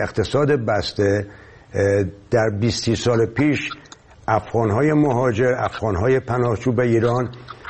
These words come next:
با مشکلات چندانی روبرو نبودند و جامعهٔ ایران و حکومت ایران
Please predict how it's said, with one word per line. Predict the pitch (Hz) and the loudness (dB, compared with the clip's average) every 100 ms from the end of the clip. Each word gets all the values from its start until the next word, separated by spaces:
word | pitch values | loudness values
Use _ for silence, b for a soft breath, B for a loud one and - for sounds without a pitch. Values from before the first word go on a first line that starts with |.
| - | 0
با | 110 | 2
مشکلات | 110 104 - 104 104 101 | 2 0 0 0 2 0
چندانی | - 104 101 104 123 | -2 -2 0 2 2
روبرو | 135 120 104 113 | 2 2 2 2
نبودند | 123 123 101 92 87 | 2 0 0 0 -2
و | 95 | -2
جامعهٔ | 87 104 104 104 113 139 | 0 2 2 2 2 2
ایران | 147 131 120 120 110 | 2 2 2 0 0
و | |
حکومت | 104 76 - 101 127 135 | 0 -2 -2 0 0 2
ایران | 139 127 120 120 | 2 2 0 -2